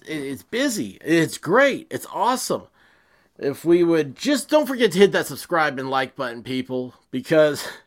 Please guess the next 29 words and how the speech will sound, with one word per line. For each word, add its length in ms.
<laughs> 340
that 800
is 480
a 340
bitch. 560
Oh, 180
and 140
by 200
the 120
way, 100
what 180
did 180
y'all 180
think 300
about 380
the, 220
um, 360
before 300
I 40
do 200
this, 120
what 180
did 40
y'all 160
think 240
about 320
the, 280
uh, 220
uh, 760